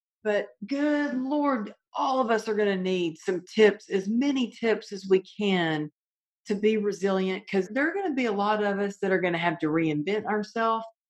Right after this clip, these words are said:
We're gonna have to pull up our bootstraps. We are gonna have to get gritty and get through this. And I would love to know, how we can do that. Tell us.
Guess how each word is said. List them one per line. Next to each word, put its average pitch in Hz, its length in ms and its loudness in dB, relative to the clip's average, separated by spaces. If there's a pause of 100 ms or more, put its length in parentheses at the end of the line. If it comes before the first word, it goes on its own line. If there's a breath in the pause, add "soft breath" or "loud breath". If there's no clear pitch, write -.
(160)
We're 220 140 2
gonna 196 140 0
have 170 220 0
to - 80 -18 (120)
pull 165 160 0
up 160 140 -2
our 139 200 0
bootstraps. 196 800 -2
We 208 220 2
are 185 100 0
gonna 170 220 0
have 175 320 0
to 151 60 -12
get 151 260 2
gritty 185 500 0
and 165 160 -4
get 156 160 4 (100)
through 170 300 0
this. 147 560 -2
And 160 400 0 (160)
I 190 100 4
would 185 180 -2
love 214 440 0 (120)
to 175 80 -10
know, 151 480 2 (520)
how 196 640 -2 (100)
we 202 180 2
can 190 120 -2
do 196 200 2
that. 139 240 -2 (180)
Tell 185 220 2
us. - 420 -8